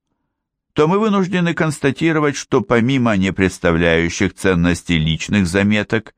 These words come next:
и вполне обычной и заурядной почтовой корреспонденции, мы не обнаружили никаких документов, дневников, записей, письменных размышлений,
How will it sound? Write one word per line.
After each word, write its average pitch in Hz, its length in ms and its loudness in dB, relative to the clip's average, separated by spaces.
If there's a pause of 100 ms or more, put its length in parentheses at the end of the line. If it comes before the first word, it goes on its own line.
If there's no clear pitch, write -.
(400)
и 180 100 2
вполне 185 500 0
обычной 151 600 -2
и 107 220 -2
заурядной 101 720 0
почтовой 85 640 0
корреспонденции, 147 1080 -2 (460)
мы 202 160 2
не 196 120 2
обнаружили 170 640 0
никаких 170 840 -2
документов, 107 960 0 (360)
дневников, 95 960 0 (400)
записей, 101 880 -2 (140)
письменных 104 640 0
размышлений, 87 920 0